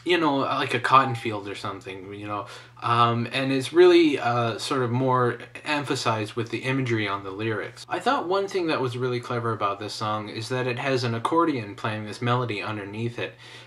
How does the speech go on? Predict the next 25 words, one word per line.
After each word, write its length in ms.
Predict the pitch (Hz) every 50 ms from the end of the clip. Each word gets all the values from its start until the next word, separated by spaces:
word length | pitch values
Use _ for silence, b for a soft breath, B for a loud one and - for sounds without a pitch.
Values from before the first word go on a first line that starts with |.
| B B
Um, 300 | - 135 139 139 143 143
and 80 | 127 160
it 140 | 185 - 202
just 120 | 196 -
sort 220 | - 214 208 196 170
of 80 | 156
reinforces 720 | 147 143 147 147 139 131 120 - 127 123 120 - 120 113 -
that 240 | 113 104 104 - -
kind 220 | - - 110 104
of 80 | 101 -
feel 400 | - - 117 110 110 107 104 98
that 340 | 101 98 98 95 90 - B B B B B - -
this 380 | - 117 117 120 117 113 -
organic 640 | - 135 127 117 117 123 117 117 117 113 107 104 -
sort 280 | - - 120 113 107 110
of, 280 | 104 101 101 98 101
uh, 380 | 104 101 98 95 95 95 92 - - - - - -
vibe 480 | - 120 117 110 110 107 101 101 98 95
with 160 | - 104 - -
the 80 | 113
song. 360 | - - - 104 92 87 90
You 60 | 98 120
know, 80 | 127
this 240 | 123 135 147 - -
was 200 | 147 135 123 123